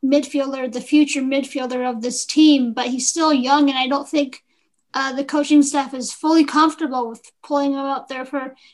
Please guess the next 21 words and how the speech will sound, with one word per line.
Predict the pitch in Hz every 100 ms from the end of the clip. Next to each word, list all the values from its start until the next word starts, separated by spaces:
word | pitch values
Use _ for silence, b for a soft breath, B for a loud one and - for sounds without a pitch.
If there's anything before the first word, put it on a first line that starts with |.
| -
you | 269
know, | 262
the | 254
next | 262 277 - -
ninety | 254 247 240 262 262
minutes | 247 269 262 247
each | 269 254
and | 254
every | 254 247 247
game. | 233 277 247 240
So | 262 254
with | 254 254
that | 285
being | 285 277
said, | - 277 269
I'd | 269 247
go | 262 254 269 _ _ _
with | - 220
Jingles | 240 311 294 311 302 302 285 - _ _ _
and | 247 240
Bikel, | 240 254 302 285 285